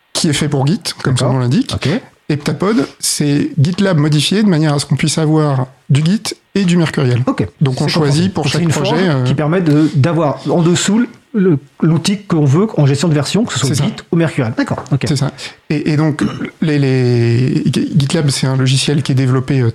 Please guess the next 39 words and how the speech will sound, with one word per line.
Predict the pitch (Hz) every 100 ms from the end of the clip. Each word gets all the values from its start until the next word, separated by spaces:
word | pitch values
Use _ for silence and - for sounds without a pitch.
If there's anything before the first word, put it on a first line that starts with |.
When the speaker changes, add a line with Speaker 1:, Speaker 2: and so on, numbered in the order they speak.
| -
Speaker 1:
très | - 185
très | 170 - 156 143 135 131 123
rapidement. | 139 135 143
Enfin, | 214 160
il | 127
y |
a |
vraiment, | 131 135 147 120
euh, | 117
beaucoup | 117 147 156
de |
gens. | 131 160
Il | 147
y |
a |
une | 135
version | 131 135 151
tous | 139 139
les | 131
mois, | 135 156 147
et | 135
cetera. | 135 139 233 - - - 131 -
Euh, | 135 120 - - _ _
qui | -
est | 120
développé, | 127 135 156
euh, | 147
par | 120 147 139
une |
société, | 127 131 - 131 139
euh, | 123
commerciale, | 113 120 113 - 143
et |
cetera, | 131 - 120
qui, | 120 143
qui | 127 143
vendent | 123 151 139
l'hébergement, | 123 117 120 120 117 123 131 131
euh, | 117